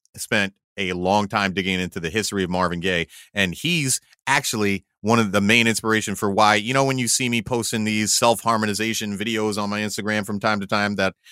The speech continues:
I haven't posted one in a while, but I, I, I'll get back at it at some point. Um, Marvin Gaye, one of the things that he pioneered in the R and B industry was self-harmonizing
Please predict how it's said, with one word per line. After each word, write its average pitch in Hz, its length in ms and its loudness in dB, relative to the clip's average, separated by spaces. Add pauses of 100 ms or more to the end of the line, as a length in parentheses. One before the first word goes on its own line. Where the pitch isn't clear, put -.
(160)
I 95 60 0
haven't 98 200 0
posted 101 260 0
one 101 160 0
in 95 80 0
a 95 40 -2
while, 98 260 4
but 90 260 0 (220)
I, 95 100 -4
I, 92 320 -6
I'll 101 140 -2
get 95 160 -2
back 98 200 0
at 98 160 0
it 95 120 -2
at 92 100 -8
some 98 160 -4
point. 104 260 -4 (480)
Um, 90 340 0 (480)
Marvin 117 380 4
Gaye, 135 240 4
one 117 160 2
of 110 80 0
the 98 60 -8
things 123 200 -2
that 98 120 -2
he 160 220 -6
pioneered 117 720 0
in 120 160 -4
the 113 120 -2
R 113 200 2
and 101 140 -2
B 110 280 -6
industry 131 640 -6 (360)
was 110 640 2 (300)
self-harmonizing 110 1300 -2